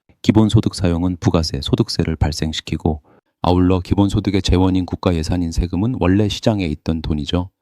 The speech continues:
즉, 원래 시장에 있던 돈을 세금으로 거둬서 여러 곳에 사용하고 그중에 기본소득으로도 사용이 되기 때문에 다시 시장에 돈을 돌려놓는 것이기도 합니다.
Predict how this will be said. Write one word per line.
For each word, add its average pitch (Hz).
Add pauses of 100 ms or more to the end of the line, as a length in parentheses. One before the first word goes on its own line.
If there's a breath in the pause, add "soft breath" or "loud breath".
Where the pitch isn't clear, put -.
(260)
즉, - (140)
원래 87
시장에 127
있던 90
돈을 85
세금으로 107
거둬서 80
여러 85
곳에 82
사용하고 95 (380)
그중에 110
기본소득으로도 104
사용이 107
되기 90
때문에 - (420)
다시 92
시장에 98
돈을 87
돌려놓는 85
것이기도 76
합니다. 92